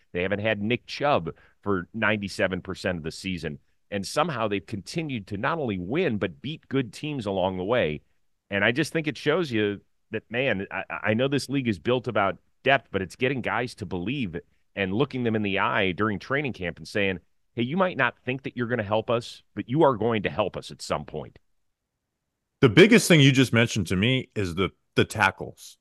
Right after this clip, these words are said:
Speaker 2: right? Like, th-, I don't think people realize how big of a deal that is to not only lose your starting tackles, and, you know, it's not like, you know, Jedrick Wills was setting the world on fire or anything,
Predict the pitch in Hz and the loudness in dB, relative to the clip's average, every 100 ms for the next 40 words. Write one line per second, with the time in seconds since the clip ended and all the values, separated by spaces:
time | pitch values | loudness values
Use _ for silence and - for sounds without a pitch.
0 | _ 87 104 90 110 _ - - - _ | _ 2 4 2 -4 _ -16 -16 -20 _
1 | _ 151 226 175 - - 156 127 135 110 | _ 6 6 2 -4 -2 -2 0 2 4
2 | 120 107 90 - 110 113 95 98 87 80 | 6 6 4 4 4 4 2 -2 -2 -4
3 | 98 92 85 80 78 98 117 143 131 117 | -2 0 0 0 -4 -2 0 2 0 0
4 | 113 95 92 110 92 87 82 76 76 90 | 0 -2 -6 -2 -2 -2 -2 -2 -2 -8
5 | 92 82 _ _ _ _ - 127 95 135 | -8 -10 _ _ _ _ -2 2 2 2
6 | 117 101 82 _ 107 85 78 104 82 92 | 2 2 -2 _ -6 -4 2 0 0 0
7 | 92 80 85 - 101 90 80 87 101 95 | 0 -2 -6 0 0 2 0 4 4 4
8 | 80 76 78 76 76 76 78 - 85 | 0 -2 0 0 -2 -4 -8 -8 -8